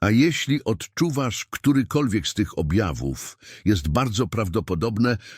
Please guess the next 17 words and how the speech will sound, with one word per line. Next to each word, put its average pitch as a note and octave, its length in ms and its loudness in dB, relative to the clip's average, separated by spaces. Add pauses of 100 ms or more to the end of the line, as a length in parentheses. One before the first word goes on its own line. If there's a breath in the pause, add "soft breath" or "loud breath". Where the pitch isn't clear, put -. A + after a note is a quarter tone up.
że F#2+ 200 2
twoja A#2 360 -2
kawa A#2 340 -2
cię G#2+ 200 0
zatruwa, F2 680 2 (240)
zamiast F#2 600 0
ci - 160 -2
pomagać. B1+ 720 -6 (340 soft breath)
Możesz A#2 500 2
chorować, A#2 800 -2 (280 soft breath)
nie A#2 180 6
zdając G#2 480 0
sobie E2 360 -2
z - 100 -6
tego D2 260 -2
sprawy. C2+ 520 -4 (640)
Teraz B2+ 640 0